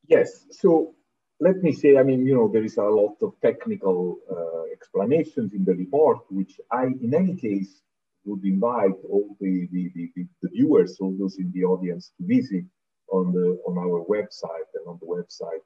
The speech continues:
of our, uh, colleagues at Plan Bleu. Um,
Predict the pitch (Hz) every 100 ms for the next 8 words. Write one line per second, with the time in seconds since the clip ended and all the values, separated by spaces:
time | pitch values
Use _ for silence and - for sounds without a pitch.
0 | 80 80 82 80 80 80 _ _ _ -
1 | 80 82 80 - 95 90 92 92 82 -
2 | - 80 82 85 80 - _ _ _ 104
3 | 107 113